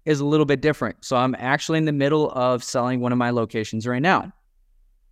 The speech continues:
And one of the questions I asked the bank is, "What do you want to see? What is going to make you guys feel good about this deal?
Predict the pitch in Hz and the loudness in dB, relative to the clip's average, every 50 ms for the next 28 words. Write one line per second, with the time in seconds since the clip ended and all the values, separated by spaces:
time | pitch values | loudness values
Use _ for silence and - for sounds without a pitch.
0 | _ _ - 113 135 135 127 123 117 - - _ _ _ _ - - 123 139 151 | _ _ -8 -4 -2 0 0 0 -2 -4 -8 _ _ _ _ -10 -4 0 0 0
1 | 151 135 135 - - 147 139 143 - - 147 135 123 131 110 117 123 127 131 - | 2 0 -2 -2 0 0 2 2 0 -2 -4 -2 -2 -2 -2 -2 -2 -4 -4 -4
2 | - 120 113 135 143 151 147 139 120 - - 113 117 131 135 135 131 123 127 127 | -8 -4 -2 0 0 0 0 -2 -6 -6 -6 -4 -2 -2 0 0 0 0 0 0
3 | 120 - - - - - - 120 95 82 - _ _ _ _ _ _ _ _ _ | 0 -2 -6 -12 -12 -8 -6 -4 -6 -6 -8 _ _ _ _ _ _ _ _ _
4 | _ _ _ _ _ _ _ _ _ _ _ _ _ - 123 120 135 151 165 165 | _ _ _ _ _ _ _ _ _ _ _ _ _ -12 -4 2 2 4 4 4
5 | 151 147 123 131 139 156 151 156 151 131 - 147 139 135 139 139 135 - 135 139 | 2 0 -2 0 0 2 2 2 0 -2 -2 -4 0 2 2 2 0 -2 -4 -4
6 | 139 131 139 131 127 127 120 - - - 127 117 113 120 123 120 113 120 113 113 | -2 2 2 4 4 4 2 -2 -4 -4 -4 -2 0 0 0 0 2 2 0 0
7 | 113 117 110 104 - - - 147 165 170 170 165 165 160 156 - | 0 -4 -8 -8 -8 -6 -2 2 2 4 4 4 2 0 -2 -6